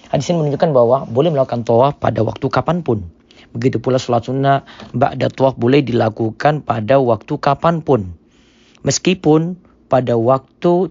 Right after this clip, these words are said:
terlarang untuk sholat dikarenakan sholat sunnah ba'da tawaf adalah sholat sunnah yang punya sebab. Syekh Muhammad Shalih Al-Munajjid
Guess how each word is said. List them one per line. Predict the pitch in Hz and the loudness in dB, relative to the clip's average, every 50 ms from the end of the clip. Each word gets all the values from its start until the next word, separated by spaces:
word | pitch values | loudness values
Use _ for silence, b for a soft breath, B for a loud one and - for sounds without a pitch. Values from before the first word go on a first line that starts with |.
| - - | -2 0
terlarang | 139 127 120 117 117 113 113 110 123 139 156 165 - - | 0 2 2 2 2 0 0 0 0 0 -2 -2 -6 -6
untuk | 127 123 110 - 113 | -6 -6 -6 -8 -10
sholat | - - 120 120 139 156 - - | -8 -6 -4 -2 -2 -2 -2 -4
dikarenakan | 123 117 - - 123 120 117 113 117 127 143 143 - - 160 160 160 | -10 -8 -4 -4 -4 -2 -2 -2 -2 -2 -4 -4 -4 -2 -2 -2 -2
sholat | 151 - - 117 120 117 110 101 | -2 -6 -8 -6 -4 -4 -4 -4
sunnah | - - 156 160 156 151 143 | -4 -6 -6 -4 -4 -4 -2
ba'da | 120 131 - - 120 110 113 110 | -2 -2 -4 -4 -6 -8 -8 -8
tawaf | _ - 143 143 147 156 156 160 - - b b b b b b b | _ -4 -2 0 2 2 2 2 0 -6 b b b b b b b
adalah | - 117 117 120 135 | -2 0 2 2 2
sholat | 131 - 113 113 - | 0 0 -4 -4 -4
sunnah | - 123 127 143 131 | -4 -2 0 0 0
yang | 117 | 0
punya | 113 - 117 113 113 | 0 -2 -2 -2 -2
sebab. | - - 117 95 - - _ _ _ _ _ _ _ _ _ _ _ _ _ _ _ _ B B B B B B B | -4 -4 -8 -10 -12 -14 _ _ _ _ _ _ _ _ _ _ _ _ _ _ _ _ B B B B B B B
Syekh | B - - 214 226 | B -2 0 2 2
Muhammad | 208 190 202 208 208 - | 4 2 4 2 2 2
Shalih | - 208 214 - - | 2 2 2 2 2
Al-Munajjid | 170 151 139 123 98 127 120 113 107 - 139 143 | 0 0 0 -2 0 0 -2 -2 -2 0 0 -2